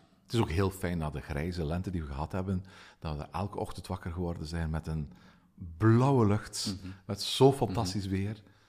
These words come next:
Speaker 2: En inderdaad, neem de juiste dingen mee. Linnen kleren,
Speaker 1: Ja,
Speaker 2: lin-,
Speaker 1: linnen kleren.
Speaker 2: eh, lichte
Speaker 1: Ja.
Speaker 2: dingen,
Speaker 1: Mensen
Speaker 2: eh.
Speaker 1: denken altijd van, "Ja, je moet, je moet t-shirts en korte broeken." Nee, het heeft, het heeft vooral met de materialen te
Speaker 2: Ja,
Speaker 1: maken, hè. Je moet,
Speaker 2: linnen.
Speaker 1: moet vermijden dat je synthetische kleren draagt, hè. Dus alles waar, waar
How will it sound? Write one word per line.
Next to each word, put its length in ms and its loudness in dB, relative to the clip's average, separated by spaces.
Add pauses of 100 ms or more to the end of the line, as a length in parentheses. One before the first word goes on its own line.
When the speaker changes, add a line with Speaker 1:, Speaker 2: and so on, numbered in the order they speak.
(260)
Speaker 2:
En 120 2
inderdaad, 640 2 (500)
neem 220 -2
de 80 -4
juiste 320 -2
dingen 220 -4
mee. 220 -6
Linnen 300 4
kleren, 420 -2
Speaker 1:
Ja, 100 4
Speaker 2:
lin-, 120 2
Speaker 1:
linnen 200 2
kleren. 160 2
Speaker 2:
eh, 60 -4
lichte 440 0
Speaker 1:
Ja. 60 -2
Speaker 2:
dingen, 280 2
Speaker 1:
Mensen 220 2
Speaker 2:
eh. 60 4
Speaker 1:
denken 180 6
altijd 200 6
van, 140 2
"Ja, 120 6
je 80 4
moet, 120 2
je 80 4
moet 200 4
t-shirts 320 -2
en 80 -4
korte 240 0
broeken." 260 4
Nee, 120 4
het 140 -2
heeft, 240 0
het 80 -20 (240)
heeft 140 -8
vooral 180 0
met 80 2
de 60 -2
materialen 500 2
te 120 -2
Speaker 2:
Ja, 160 4
Speaker 1:
maken, 140 0
hè. 60 0
Je 80 4
moet, 80 6
Speaker 2:
linnen. 180 4
Speaker 1:
moet 200 -2
vermijden 400 2
dat 80 2
je 80 2
synthetische 640 -2
kleren 380 0
draagt, 320 -6
hè. 120 0
Dus 160 -4
alles 200 0
waar, 180 2
waar 180 0